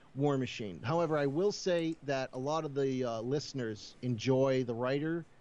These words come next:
who's currently on, whose name I can't remember. So I'm gonna try and go into it in a fair, uh, you know, a, a try and fair state of mind. To me, it's another, uh, it's kind of another gimmick, just when the Punisher was getting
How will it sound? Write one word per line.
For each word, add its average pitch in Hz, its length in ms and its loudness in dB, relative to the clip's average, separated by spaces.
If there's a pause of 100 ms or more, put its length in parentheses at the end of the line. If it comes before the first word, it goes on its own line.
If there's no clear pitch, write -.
who's 160 220 2
currently 160 300 0
on, 143 80 0
whose 120 180 -2
name 131 160 -2
I 127 60 0
can't 135 240 -4
remember. 131 500 -2 (240)
So 160 160 0
I'm 151 80 2
gonna 180 160 2
try 170 240 -2
and 156 80 0
go 147 160 2
into 139 220 2
it 127 60 -2
in 123 100 -6
a 110 60 -6
fair, 120 600 -2 (540)
uh, - 100 -4
you 160 100 6
know, 120 200 2
a, 135 260 0
a 143 60 2
try 170 180 -2
and 151 160 -2
fair 143 260 2
state 131 360 -2
of 113 60 -6
mind. 101 420 -8 (240)
To 180 80 2
me, 208 160 2
it's - 160 0
another, 151 340 -2
uh, - 60 -8
it's 139 320 -4
kind 160 180 -2
of 139 60 0
another 135 300 -2
gimmick, 131 500 -4
just 135 240 -4
when 139 80 0
the 127 80 -2
Punisher 127 420 -4
was 113 140 -6
getting 117 280 -2